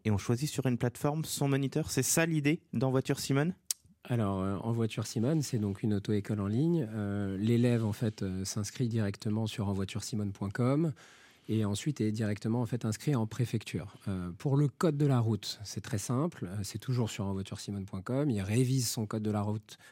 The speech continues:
Speaker 2: en ligne sur son smartphone, sa tablette, son ordinateur, d'où il veut et quand il le veut.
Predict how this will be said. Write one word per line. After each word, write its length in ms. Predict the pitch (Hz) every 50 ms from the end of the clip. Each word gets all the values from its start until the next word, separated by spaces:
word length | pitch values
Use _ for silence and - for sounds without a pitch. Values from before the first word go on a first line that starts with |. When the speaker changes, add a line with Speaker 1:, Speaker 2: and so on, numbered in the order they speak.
| - _ _
Speaker 2:
en 100 | 165 147
ligne 320 | 139 139 143 139 127 98 87 - - - - - - - - - _
sur 320 | - - - - 180 147
son 160 | - - 156
smartphone, 560 | 131 - - 135 127 - - - 143 131 127 117
sa 160 | - 120 113
tablette, 500 | - 120 117 113 120 123 117 113 107 -
son 220 | - - 107 101
ordinateur, 760 | 104 98 101 107 101 95 92 90 - - 117 127 135 127 123
d'où 220 | 110 110 135 165 175
il 140 | 165 156 131
veut 220 | 135 147 151 147
et 60 | 123
quand 200 | 117 - 147 139
il 140 | 131 123 117
le 100 | 113 113
veut. 300 | 104 104 107 117 147 165